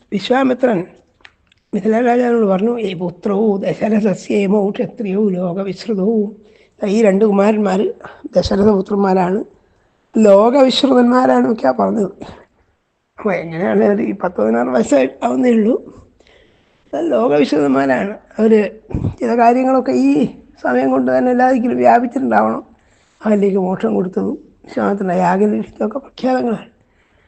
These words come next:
അവരിപ്പോ വന്നിരിക്കുന്നത് എന്താണ്? "ഏതദ് ദർശയ ഭദ്രന്റെ കൃതകാമോ നൃപാത്മജോ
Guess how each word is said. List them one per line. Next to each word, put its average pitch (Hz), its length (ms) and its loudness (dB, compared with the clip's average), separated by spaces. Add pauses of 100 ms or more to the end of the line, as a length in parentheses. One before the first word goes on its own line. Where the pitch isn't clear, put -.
(200)
അവരിപ്പോ 233 420 4
വന്നിരിക്കുന്നത് 254 380 2
എന്താണ്? 214 580 2 (640)
"ഏതദ് 233 500 0
ദർശയ 233 400 2
ഭദ്രന്റെ 240 680 4
കൃതകാമോ 240 720 2
നൃപാത്മജോ 220 920 2